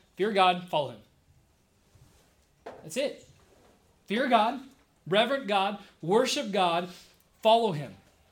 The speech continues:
Listen to what he gives us in his word. I'm not saying you have to, like the Israelites in the Old Testament, you have to, you know, obey every six hundred thirteen commandments. He simplified it to two.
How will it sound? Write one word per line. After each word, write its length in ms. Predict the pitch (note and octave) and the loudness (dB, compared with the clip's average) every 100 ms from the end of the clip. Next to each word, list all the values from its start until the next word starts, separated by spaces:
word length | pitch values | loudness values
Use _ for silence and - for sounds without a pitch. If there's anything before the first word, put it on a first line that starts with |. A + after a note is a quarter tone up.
| _ _ | _ _
Listen 460 | D3+ G#3+ A#3+ C4+ C4 | 0 0 2 -2 -4
to 160 | B3 | -4
what 180 | G#3+ G#3+ | 0 0
he 80 | G#3+ | -2
gives 300 | F3 G3 F#3 | -4 -4 -6
us 260 | G3 - - | -8 -10 -8
in 100 | F3+ | -4
his 180 | F#3 F3 | -4 -4
word. 340 | G3 C4+ D3 G#2 - _ _ _ | -6 -6 -6 -10 -20 _ _ _
I'm 80 | - - _ _ _ _ | -20 -20 _ _ _ _
not 160 | G#3 F#3+ | -8 -4
saying 400 | A3+ A3+ A3+ G#3 | 0 0 0 -2
you 60 | |
have 100 | F#3+ | -4
to, 80 | G3+ | -6
like 140 | F#3 F#3 | -6 -2
the 100 | G3 | -2
Israelites 540 | G3 G3 G3 G3+ G3 | -2 -2 0 -2 -4
in 80 | E3 | -6
the 80 | E3+ | -4
Old 140 | F3+ | -4
Testament, 420 | G3 - F3+ F3 | -4 -4 -6 -8
you 40 | C#3+ | -10
have 80 | |
to, 60 | - - - | -12 -20 -16
you 80 | E3 | -6
know, 80 | E3+ | -4
obey 320 | D#3 F#3+ G3 | 0 0 2
every 360 | G3 F3+ E3 E3 | 0 -2 -6 -10
six 260 | - A3 G#3 | -10 -8 -4
hundred 240 | G#3+ F3+ F#3 | -4 -4 -4
thirteen 340 | G3+ G3+ F#3+ | -4 -6 -8
commandments. 480 | F#3 E3+ F#3+ F#3+ F#3 | -8 -6 -6 -8 -8
He 60 | |
simplified 480 | F3 G3+ F#3+ F3 F#3 | -8 -8 -8 -4 -4
it 100 | F#3 | -4
to 80 | D#3+ | -10
two. 300 | - F#3 | -4 -4